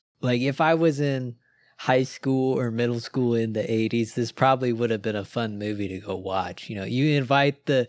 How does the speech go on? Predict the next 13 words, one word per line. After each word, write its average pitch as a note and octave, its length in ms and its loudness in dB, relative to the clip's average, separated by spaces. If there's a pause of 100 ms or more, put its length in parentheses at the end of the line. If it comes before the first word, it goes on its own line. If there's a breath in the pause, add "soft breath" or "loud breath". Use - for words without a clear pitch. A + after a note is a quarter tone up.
(440 loud breath)
the C3+ 160 0
buds C#3 500 4
over, C#3 400 4
maybe C3+ 380 0
some, C3+ 480 -2
some C3 300 0
girls C3+ 580 4
or C3 80 2
something, C3+ 580 0
and A2+ 220 -2
watch C3 320 2
the C3 160 -2
movie. C3 500 -2